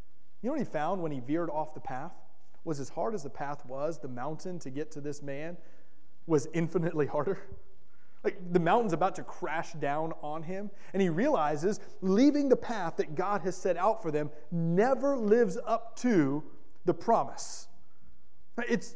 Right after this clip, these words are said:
just as scary, more so and dangerous, to leave the path that God created us for, because sin can never deliver on its promise. It's futile.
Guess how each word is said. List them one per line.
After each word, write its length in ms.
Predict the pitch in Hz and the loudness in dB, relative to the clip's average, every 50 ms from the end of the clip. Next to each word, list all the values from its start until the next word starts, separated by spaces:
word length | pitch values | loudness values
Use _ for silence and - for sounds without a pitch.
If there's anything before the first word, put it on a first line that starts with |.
| 180 160 139 - | -2 -2 -2 -2
just 480 | - - - 269 262 - - - - - | -4 0 0 0 0 0 -2 -4 -2 -2
as 200 | 185 165 - - | -2 -2 -2 -2
scary, 400 | - - 247 226 202 175 165 160 170 - 214 | -4 0 2 4 4 4 2 2 0 -2 -4
more 340 | 202 214 240 285 294 285 262 | -2 -2 0 2 2 2 2
so 340 | - - - 233 214 196 | 2 2 0 2 4 4
and 140 | 190 180 165 | 2 2 2
dangerous, 640 | 160 202 214 220 196 143 143 135 123 120 - - - - - - - - | 0 0 2 0 0 -2 -2 -2 -4 -4 -4 -4 -4 -4 -6 -6 -6 2
to 100 | - 190 | 4 6
leave 680 | 165 160 175 190 240 254 247 247 254 247 247 240 202 | 6 6 6 6 4 4 4 2 2 0 0 0 0
the 80 | - 208 | -2 -2
path 360 | - - - 170 131 131 165 - | -2 -2 -2 -2 -2 -2 -4 -4
that 140 | 165 135 135 | -6 -4 -4
God 260 | 143 139 143 139 131 | -4 -4 -4 -4 -4
created 420 | - - 156 143 143 139 131 131 | -4 -4 -4 -2 -2 -2 -2 -4
us 140 | 139 131 - | -4 -4 -4
for, 380 | - - 147 139 135 120 110 - - - - - - - - - - - - - - | -4 -4 -4 -2 -2 -4 -4 -4 -6 -6 -6 -6 -6 -6 -6 -6 -4 -4 -4 -2 -2
because 280 | 196 190 - 185 165 | -2 2 2 2 2
sin 460 | - - - 240 233 190 156 151 151 | 2 -4 -2 0 0 0 0 0 -2
can 240 | 143 - 156 151 151 | -2 -4 -4 -2 -2
never 280 | 156 175 170 170 190 175 | -2 -2 -2 -2 -2 -2
deliver 440 | 165 180 165 170 165 135 131 131 123 | -2 -2 0 0 0 0 0 -4 -4
on 140 | 127 127 | -4 -4
its 100 | 123 120 | -4 -4
promise. 500 | - - - 147 123 117 110 110 - - - - - - - | -4 -4 -4 -4 -4 -4 -4 -4 -6 -6 -6 -6 -6 -6 -4
It's 220 | 160 143 - - - - - | -4 -4 -4 -4 -6 -6 -6
futile. 400 | - 180 180 170 147 120 113 - | -4 -4 -4 -2 -2 -2 -4 -4